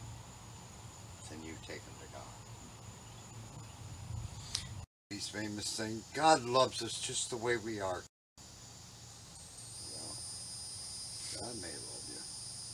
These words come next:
but other people have a hard time with you. <laughs> You wanna work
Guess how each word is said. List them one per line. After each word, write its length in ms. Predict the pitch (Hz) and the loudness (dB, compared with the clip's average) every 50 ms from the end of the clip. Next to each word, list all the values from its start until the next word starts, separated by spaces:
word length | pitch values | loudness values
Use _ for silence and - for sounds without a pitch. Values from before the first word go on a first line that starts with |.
| - - | -6 -6
but 120 | - - - 98 | -6 -6 -6 -4
other 140 | 104 117 117 - | -2 -4 -2 -2
people 320 | 107 113 - - - 76 | -2 -2 -2 -2 -2 -2
have 160 | 76 73 - - | -2 -2 -2 -4
a 40 | |
hard 220 | - 78 73 73 - - | -4 -2 -2 -2 -4 -4
time 260 | 76 78 85 80 76 - | -4 -4 -4 -4 -6 -6
with 140 | - - - - | -8 -8 -8 -8
you. 80 | - | -8
<laughs> 1200 | - - - - - - - - - - - - - - - 65 71 - 95 95 98 - - - - - - - - - - - - - - - - - - - - - - - - - - - - - - - - - - - - - - - - - - - - - - - - - - - - - - - - - - - - - - - - | -8 -8 -8 -8 -6 -4 -2 -2 0 2 4 6 8 10 12 12 10 10 8 6 4 2 0 -2 -2 -2 0 0 0 0 -2 -4 -2 -2 -2 -2 -2 -4 -4 -4 -4 -4 -4 -6 -6 -6 -4 -4 -6 -6 -6 -6 -6 -6 -6 -6 -6 -6 -6 -6 -6 -6 -6 -6 -6 -6 -6 -6 -6 -8 -8 -8 -8 -8 -8 -8 -6 -6 -4 -2 -2 -2 -2 -4 -4
You 140 | - 101 104 | -4 -4 -2
wanna 200 | 110 107 98 90 85 | -2 -2 -2 -4 -4
work 160 | 85 95 95 | -4 -4 -4